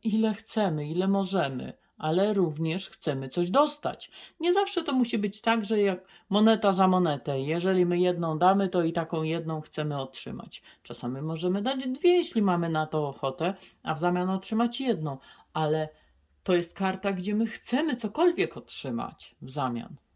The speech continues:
To jest kar-, karta balansu, czyli i w emocjach, jeżeli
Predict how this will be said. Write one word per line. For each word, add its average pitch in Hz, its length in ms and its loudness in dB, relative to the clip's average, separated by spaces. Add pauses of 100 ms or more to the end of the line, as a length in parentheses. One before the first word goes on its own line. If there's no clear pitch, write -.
(920)
To - 80 -2
jest 240 140 -4
kar-, 233 360 4 (180)
karta 214 460 2
balansu, 294 720 0 (360)
czyli 208 420 -4 (320)
i 240 540 2
w 180 120 -2
emocjach, 170 720 0
jeżeli 185 460 -4